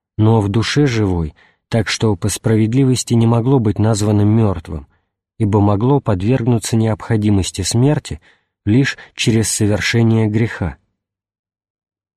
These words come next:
Когда же Бог словами к Адаму «Где ты?» Бытие, глава третья, стих девятый, указал на смерть души, совершившуюся вследствие оставления его, и словами «Прах ты, и в прах возвратишься»,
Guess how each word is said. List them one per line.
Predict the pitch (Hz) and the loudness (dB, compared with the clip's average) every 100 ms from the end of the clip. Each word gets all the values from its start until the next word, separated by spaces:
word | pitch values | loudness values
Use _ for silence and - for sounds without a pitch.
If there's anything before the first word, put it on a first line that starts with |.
| _ | _
Когда | 110 98 110 | -2 2 2
же | 95 104 | 2 0
Бог | 101 113 92 | 0 0 -2
словами | - 110 104 113 107 98 | -2 0 0 2 0 -2
к | 110 | -2
Адаму | 104 110 110 107 92 - _ | 0 0 2 0 -4 -12 _
«Где | 95 95 120 143 | -6 0 2 0
ты?» | - 80 _ _ _ | -2 -10 _ _ _
Бытие, | 101 104 - 101 90 | -2 0 0 0 0
глава | 95 98 | 0 -2
третья, | 92 117 110 - | -2 -2 -2 -2
стих | 87 - 101 | -4 -2 -2
девятый, | 92 104 104 82 80 - _ _ _ _ _ _ | 0 2 0 -2 -8 -14 _ _ _ _ _ _
указал | 107 101 113 92 113 107 | -6 -2 -2 0 0 2
на | 104 | 0
смерть | 101 117 110 92 92 | 0 0 0 0 -2
души, | 101 - 143 139 - - - | -4 -2 -2 -2 -4 -18 -8
совершившуюся | - 110 107 - 113 - 107 98 110 | 0 0 0 -2 -4 -2 -2 -2 -2
вследствие | - 113 104 - 104 104 | -4 -2 -4 -4 -2 -2
оставления | - 120 117 120 98 92 87 | -2 0 2 2 2 0 -2
его, | 92 82 71 _ _ _ _ _ | -4 -6 -8 _ _ _ _ _
и | - | -6
словами | 104 107 107 120 117 104 - _ _ - | -2 0 2 2 2 0 -6 _ _ -2
«Прах | 113 123 117 | 0 0 -2
ты, | - 110 - - | -4 -4 -6 -4
и | 117 | -2
в | 101 | -2
прах | - 117 101 | -2 0 0
возвратишься», | 110 101 117 120 131 95 - - | 0 0 0 0 0 -2 -4 -12